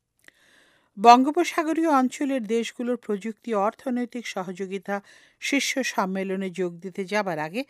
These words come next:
ভারতের প্রধানমন্ত্রী মনমোহন সিং বাণিজ্য বিনিয়োগের ক্ষেত্রে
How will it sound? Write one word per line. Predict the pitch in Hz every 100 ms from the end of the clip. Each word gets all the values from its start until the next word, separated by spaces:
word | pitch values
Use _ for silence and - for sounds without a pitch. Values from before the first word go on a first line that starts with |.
| - - - _
ভারতের | 190 294 302 339
প্রধানমন্ত্রী | 262 294 262 262 254
মনমোহন | 247 233 226 233 240
সিং | - 247 226
বাণিজ্য | 185 185 208 202 226
বিনিয়োগের | 202 185 180 185 202
ক্ষেত্রে | 196 190 - 226